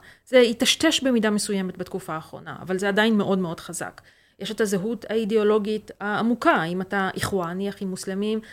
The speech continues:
האם אתה יותר, אה, חילוני באופייך, האם אתה, אה,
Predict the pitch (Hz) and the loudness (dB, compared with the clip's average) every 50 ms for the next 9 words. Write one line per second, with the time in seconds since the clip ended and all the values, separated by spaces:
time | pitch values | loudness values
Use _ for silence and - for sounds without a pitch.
0 | - - - 190 202 202 202 202 226 214 208 202 190 196 190 190 190 185 170 - | -20 -8 -2 0 0 0 2 4 4 4 4 4 2 2 2 0 0 0 -2 -8
1 | - - - 107 185 185 - - - 240 208 196 185 185 202 214 196 214 214 214 | -12 -14 -10 -8 -6 -6 -6 -2 -2 2 2 4 4 4 4 4 4 2 0 0
2 | 214 - 226 220 - - 240 233 233 226 - - - - - - 185 196 208 208 | -2 -2 -4 -4 -2 -2 0 0 -2 -2 -6 -16 -20 -14 -4 0 2 2 4 2
3 | 202 202 208 220 220 214 214 208 196 - - 190 | 0 0 2 2 4 4 4 4 2 0 -2 -8